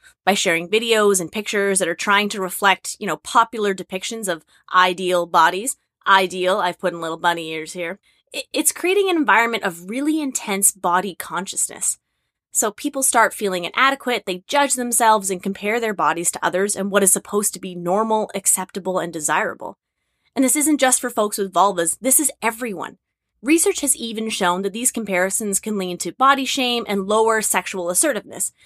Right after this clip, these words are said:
meaning that you have some comfort and confidence to really communicate clearly about what your sexual desires are and how you want to feel pleasure.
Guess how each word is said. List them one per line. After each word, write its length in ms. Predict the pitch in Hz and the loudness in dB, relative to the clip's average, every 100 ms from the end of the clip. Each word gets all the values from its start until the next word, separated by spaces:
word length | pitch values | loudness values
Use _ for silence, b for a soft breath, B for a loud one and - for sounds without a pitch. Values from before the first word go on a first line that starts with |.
| b - | b -4
meaning 300 | 247 247 233 | -2 0 2
that 180 | 190 - | 0 0
you 200 | 214 214 | -4 2
have 360 | 196 185 - - | 4 2 -2 -10
some 240 | - 208 196 | -6 -4 -4
comfort 460 | 302 294 269 254 | -2 0 0 0
and 120 | 190 | -2
confidence 680 | - - 247 240 226 214 202 | -8 -6 -4 -2 -4 -2 -2
to 120 | - | -4
really 360 | 247 294 320 311 b b b - | -6 -4 -4 -6 b b b -6
communicate 480 | - 330 392 330 - | 2 4 2 -2 -6
clearly 480 | - 214 233 185 180 | -2 0 0 0 2
about 340 | 185 175 170 | 6 6 4
what 320 | 196 220 277 | -2 0 2
your 80 | 247 | 0
sexual 400 | - 196 - 190 | -2 -4 -4 -8
desires 460 | 175 180 170 165 - | -2 0 0 -2 -4
are 320 | 165 165 - | -2 -2 0
and 140 | 214 226 | -2 0
how 280 | 254 277 | 4 4
you 140 | 269 208 | 4 2
want 180 | 180 175 | -2 -2
to 60 | |
feel 220 | - 180 | -4 -4
pleasure. 480 | 170 226 208 - - | -2 -2 -2 -4 -16